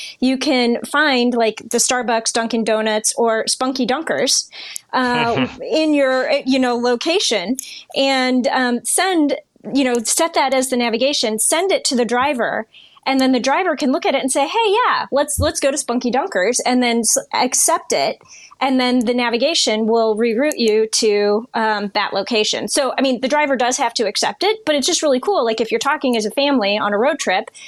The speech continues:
Speaker 1: "Hey, I wanna go to this place," and the driver can't obviously type in Spunky Dunkers while they're driving, you know, the rear seat passenger can do it, send it forward, and,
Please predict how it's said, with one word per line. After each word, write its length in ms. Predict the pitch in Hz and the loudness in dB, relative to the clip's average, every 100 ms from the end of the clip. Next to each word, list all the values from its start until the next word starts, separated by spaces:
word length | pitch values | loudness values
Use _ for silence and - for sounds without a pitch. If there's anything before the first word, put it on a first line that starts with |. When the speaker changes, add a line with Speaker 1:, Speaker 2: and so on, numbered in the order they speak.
| - - | -20 -6
Speaker 1:
"Hey, 260 | 359 370 269 | 0 2 2
I 80 | 240 | 2
wanna 420 | 277 254 233 208 | 2 2 2 2
go 180 | 247 262 | 2 0
to 80 | 262 | 2
this 180 | 226 - | -2 0
place," 460 | 349 339 254 - | 2 2 2 0
and 100 | 240 | 0
the 40 | 208 | 0
driver 380 | 254 285 240 | 0 0 0
can't 360 | 214 262 220 - | 0 -2 -2 -2
obviously 760 | 214 226 220 220 - 208 208 208 - - _ _ - | -2 0 2 0 0 2 0 -2 -10 -20 _ _ -6
type 260 | - 262 | -4 -2
in 160 | 247 240 | 0 0
Spunky 400 | - 240 247 240 | -2 -2 0 0
Dunkers 520 | 220 240 233 214 220 | 0 0 0 2 2
while 180 | 208 214 | 2 2
they're 300 | 208 208 202 | 2 2 0
driving, 600 | 220 262 349 202 165 247 - - - | -2 0 0 0 0 -2 -4 -14 -4
you 80 | 254 | -2
know, 80 | 254 | 0
the 80 | 247 | 2
rear 140 | 311 | 2
seat 220 | 302 269 | 0 -2
passenger 460 | - 381 - 262 220 | -2 -2 0 2 0
can 160 | 254 | 0
do 160 | 208 208 | 0 0
it, 200 | 233 - | 0 0
send 200 | 311 269 | 0 0
it 120 | 254 | 0
forward, 500 | 320 349 233 220 247 - | 0 2 2 2 0 0
and, 520 | 247 240 226 233 233 | 0 0 0 0 -2